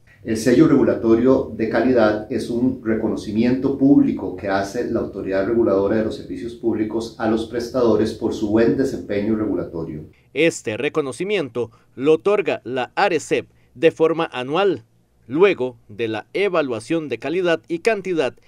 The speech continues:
Speaker 2: que se realiza a todas las estaciones activas. Las estaciones de servicio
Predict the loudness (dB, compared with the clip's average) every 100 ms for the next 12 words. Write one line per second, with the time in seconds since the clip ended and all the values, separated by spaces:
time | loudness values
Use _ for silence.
0 | _ _ -2 2 2 2 0 -4 -4 -6
1 | _ -6 -6 -4 -2 0 0 -2 -6 -6
2 | -2 -2 -2 -6 -6 -4 -8 -4 -4 -4
3 | -8 -8 -4 0 0 -2 -14 _ _ _
4 | _ -20 _ _ _ _ _ -6 -4 -4
5 | -2 -2 -2 -4 -2 -2 -2 -4 -8 -4
6 | -2 0 -2 -4 -6 -6 -14